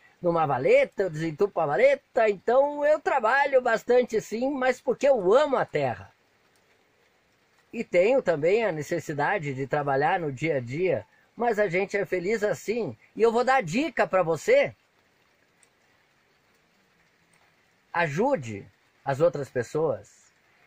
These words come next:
Em tudo que você possa trabalhar, tente distribuir renda. Tente fazer as outras pessoas, pessoas ainda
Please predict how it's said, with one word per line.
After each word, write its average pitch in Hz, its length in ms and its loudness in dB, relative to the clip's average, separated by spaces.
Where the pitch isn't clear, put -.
Em 175 140 -4
tudo 254 280 -2
que 220 120 -4
você 185 320 0
possa 208 360 -2
trabalhar, 147 720 -2
tente 233 480 0
distribuir 180 680 -2
renda. 170 560 -2
Tente 240 400 0
fazer 175 580 2
as 156 160 0
outras 202 320 -2
pessoas, 190 520 0
pessoas 180 440 -2
ainda 220 540 0